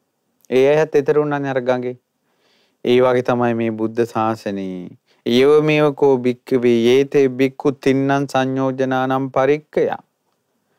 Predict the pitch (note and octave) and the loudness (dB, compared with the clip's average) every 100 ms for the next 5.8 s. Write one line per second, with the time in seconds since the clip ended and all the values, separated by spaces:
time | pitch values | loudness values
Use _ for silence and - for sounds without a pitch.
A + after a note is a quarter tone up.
0 | _ _ _ - C3 A#2 - C3 C3 C3 | _ _ _ -8 -4 -4 -2 0 2 2
1 | B2+ B2 B2 A#2 B2 B2 C3 B2 B2+ A#2+ | 0 0 -2 -2 -4 -6 -8 -4 -2 -2
2 | A#2 A#2 A2+ A2+ A2 A2+ A2 A2 A2 - | -2 -2 0 0 0 -4 -2 -2 -2 -4
3 | A2 G#2+ A2 A2 A2+ A2+ A2 A#2 A2+ A2+ | -2 0 -2 -4 -6 -10 -8 -8 -8 -8
4 | G#2+ A2 A2 G#2+ A2 G#2 G#2 G2+ F#2 F#2 | -10 -8 -8 -8 -8 -10 -10 -8 -8 -6
5 | F#2+ F#2+ G2 G#2 A2+ A#2+ C#3+ | -6 -8 -10 -4 0 2 0